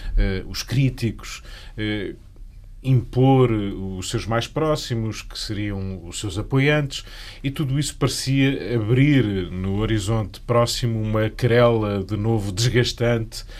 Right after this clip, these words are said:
deixando Rui Rio, hum, com aquela imagem de que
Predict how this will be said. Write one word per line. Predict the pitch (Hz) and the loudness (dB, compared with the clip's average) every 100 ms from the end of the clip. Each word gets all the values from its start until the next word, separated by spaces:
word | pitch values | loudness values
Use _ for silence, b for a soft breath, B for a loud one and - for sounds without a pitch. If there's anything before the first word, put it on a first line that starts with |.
| B B - | B B -4
deixando | 117 - 120 104 | -2 2 0 0
Rui | 95 120 113 | 2 2 4
Rio, | 117 120 113 110 | 2 2 2 2
hum, | 107 95 87 95 95 - 90 - | 0 -4 -6 -6 -6 -8 -12 -6
com | 117 107 | -2 -2
aquela | 104 113 104 104 | -2 -2 0 0
imagem | 98 101 104 98 98 | 0 0 0 -2 -4
de | 95 | -6
que | - - 101 | -10 -6 -4